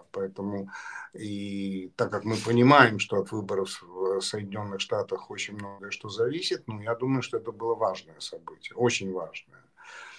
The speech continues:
Да, естественно, новость о том, что всё же иранские баллистические ракеты, а, вероятно, я говорю вероятно, потому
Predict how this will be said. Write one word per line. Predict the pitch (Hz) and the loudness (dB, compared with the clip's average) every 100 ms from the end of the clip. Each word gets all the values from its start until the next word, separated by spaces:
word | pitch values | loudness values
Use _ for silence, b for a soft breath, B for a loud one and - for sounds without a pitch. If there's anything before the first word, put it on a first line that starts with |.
| B 120 | B 6
Да, | 120 107 | 6 6
естественно, | 117 - 165 185 180 147 135 113 | 0 4 10 10 10 6 8 6
новость | 104 117 123 113 101 - | 4 6 6 6 0 0
о | 101 | -4
том, | - 120 117 110 107 98 95 | 2 4 4 4 0 0 0
что | 98 - - 120 110 | 0 -4 -2 2 2
всё | 95 - - 127 117 | 0 0 8 10 10
же | 107 101 98 B B B B - | 6 2 0 B B B B -2
иранские | 113 120 120 117 - - | 4 8 8 6 0 -2
баллистические | 101 98 104 104 - 120 110 - - 110 | -2 -2 -2 -4 -4 -2 -2 -2 -2 0
ракеты, | 104 95 127 120 - 113 101 95 B B B B | 0 2 8 8 6 -4 -2 -2 B B B B
а, | - 110 104 98 - - | -4 0 2 0 -2 -4
вероятно, | 107 123 123 127 135 127 - _ 95 82 - _ - | 6 10 12 12 12 12 10 _ -14 -12 -18 _ -12
я | 107 | -10
говорю | 98 107 104 | -4 -2 0
вероятно, | 110 113 139 151 - 190 | 4 8 10 10 8 -4
потому | 98 | -4